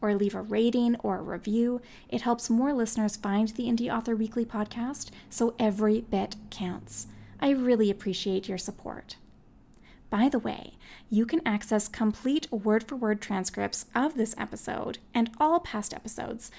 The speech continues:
plus sample chapters of my books, and a few other bonuses and goodies on the secret version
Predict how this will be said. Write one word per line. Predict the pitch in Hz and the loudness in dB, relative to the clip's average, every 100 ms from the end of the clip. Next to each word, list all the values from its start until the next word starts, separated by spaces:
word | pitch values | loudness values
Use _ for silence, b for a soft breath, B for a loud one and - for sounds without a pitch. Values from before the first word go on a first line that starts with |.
| B B - | B B -16
plus | - 226 339 | -2 0 0
sample | - - 254 339 | -2 0 0 -2
chapters | 320 254 240 233 226 | -4 -4 -2 -2 -2
of | 220 214 | -2 -2
my | 208 | -2
books, | 208 196 - - - B B B - | 0 -4 -4 -4 -6 B B B 2
and | 349 277 | 4 4
a | |
few | 254 226 220 | 2 2 4
other | 202 208 | 4 2
bonuses | 208 196 196 208 202 | 2 0 0 -2 0
and | 190 | -2
goodies | 196 190 226 294 - B B | -2 -2 -2 -4 -8 B B
on | 226 233 | 4 6
the | 226 | 6
secret | 233 - 214 214 208 - | 4 2 0 -2 -6 -6
version | 202 185 190 190 | -6 -4 -2 -4